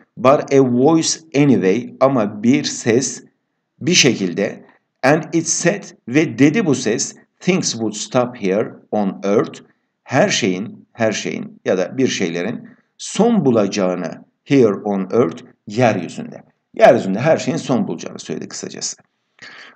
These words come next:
I didn't think too much about it. Ee, çok fazla düşünmedim bu konuda. When I awoke the next morning, ertesi sabah kalktığımda. But then I went to work, sonra işe gittim. And the feeling is with me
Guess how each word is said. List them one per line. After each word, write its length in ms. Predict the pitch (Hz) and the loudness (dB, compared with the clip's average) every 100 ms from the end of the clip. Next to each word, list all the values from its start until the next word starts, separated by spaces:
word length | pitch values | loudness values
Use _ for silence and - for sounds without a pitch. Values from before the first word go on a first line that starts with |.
| - | 2
I 220 | 139 180 | 6 6
didn't 280 | 247 240 214 | 4 0 0
think 240 | 185 175 - | -2 -2 2
too 200 | 180 165 | 4 4
much 460 | 143 175 - 151 | 2 0 -2 0
about 420 | 131 131 120 104 | 2 6 4 4
it. 300 | 104 101 - - _ _ _ _ _ - | -2 -2 -6 -18 _ _ _ _ _ 0
Ee, 300 | 123 120 120 - - | 4 6 4 0 2
çok 220 | 226 226 | 4 4
fazla 320 | 165 151 160 | 4 2 2
düşünmedim 500 | 139 156 120 98 92 | -2 0 0 0 -2
bu 80 | - | -4
konuda. 460 | 90 90 98 - - _ _ 117 | -8 -6 -6 -8 -16 _ _ 2
When 200 | 139 190 | 2 4
I 300 | 180 170 165 | 0 0 0
awoke 480 | 143 143 190 - 123 | 2 2 0 -2 -2
the 180 | 143 147 | 0 2
next 280 | 139 - | 0 0
morning, 320 | 123 101 98 98 | -2 0 -2 0
ertesi 360 | 117 113 113 - | 0 0 -4 -2
sabah 300 | 104 95 95 | 0 -2 -2
kalktığımda. 720 | 92 87 95 85 107 - - - _ _ 98 | -4 -4 -6 -2 -2 -2 -12 -20 _ _ 2
But 380 | 117 - - | 8 8 6
then 300 | 160 202 180 | 6 6 6
I 280 | 185 - 143 | 0 6 8
went 340 | 147 156 196 190 | 8 4 0 0
to 140 | 165 | 0
work, 580 | 120 127 127 - - - | 6 8 8 4 -6 -8
sonra 300 | - 190 160 | -2 2 2
işe 280 | 139 127 175 | 2 2 4
gittim. 420 | 131 120 104 117 | 2 0 -4 -4
And 200 | 123 147 | -2 2
the 80 | 147 | 2
feeling 800 | - - 175 220 160 117 101 - | 0 -2 0 2 4 2 -2 0
is 200 | 117 101 | 2 2
with 320 | 101 110 107 | 2 -2 0
me 280 | 104 151 151 | -2 -2 -4